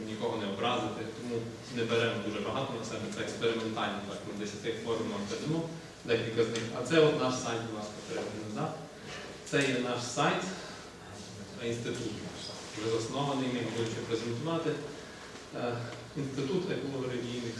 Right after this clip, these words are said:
студій W W W і E R S org.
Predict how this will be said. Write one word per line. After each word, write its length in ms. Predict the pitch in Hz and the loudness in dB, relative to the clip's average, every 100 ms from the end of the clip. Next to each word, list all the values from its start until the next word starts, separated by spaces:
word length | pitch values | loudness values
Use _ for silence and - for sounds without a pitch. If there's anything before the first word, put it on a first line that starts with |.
| - | -4
студій 360 | 139 135 123 123 - 123 | -2 -2 -2 -4 -4 2
W 140 | 120 120 | 2 2
W 180 | 113 117 | 0 2
W 380 | 160 160 165 143 | 2 4 4 2
і 40 | 131 131 | 0 2
E 220 | 160 160 - - 127 131 - | 0 0 -4 -6 -6 -6 -6
R 300 | - - 120 | -6 -6 -6
S 60 | 120 - - - - - | -6 -8 -12 -14 -12 -6
org. 140 | 113 | -4